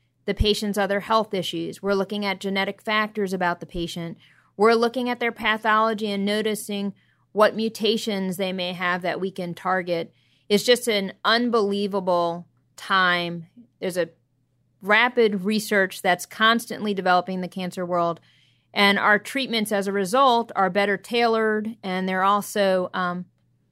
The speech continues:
more likely to maintain quality of life for patients than we have ever been able to do before. I think that's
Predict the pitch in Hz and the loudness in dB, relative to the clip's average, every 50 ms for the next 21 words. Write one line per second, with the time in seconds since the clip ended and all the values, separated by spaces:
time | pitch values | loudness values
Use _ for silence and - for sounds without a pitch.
0 | _ _ _ - _ _ 202 220 226 233 233 226 220 233 214 208 202 202 202 196 | _ _ _ -20 _ _ 2 2 4 6 4 4 4 2 2 2 0 -2 -4 -4
1 | - 208 202 196 196 - 196 185 185 190 190 185 175 170 185 180 226 254 262 254 | -4 -4 -4 -4 -4 0 2 2 4 2 2 0 -2 -2 -2 -2 -2 -2 -4 -6
2 | - - 196 - - 185 190 - 190 170 170 160 - _ - 190 190 190 190 196 | -4 -6 -2 0 0 -2 -2 -4 -6 -10 -10 -12 -10 _ -2 -2 0 0 0 0
3 | 190 185 - - - - 185 180 190 185 190 190 180 180 175 180 180 180 175 175 | 0 0 -4 -8 -6 -6 -2 -2 -2 -2 -2 -4 -4 -4 -6 -6 -6 -6 -4 -6
4 | 175 175 - - 185 165 175 180 175 175 175 175 - _ _ _ _ _ _ - | -6 -6 -6 -10 -8 -4 -4 -2 -2 -2 -4 -6 -10 _ _ _ _ _ _ -4
5 | 185 180 - - 196 185 175 175 170 180 180 - 220 233 220 - 214 208 202 208 | -4 -2 0 0 2 2 4 2 2 0 -2 -4 -4 -4 -2 0 2 2 2 2
6 | - - - - | -2 -10 -14 -14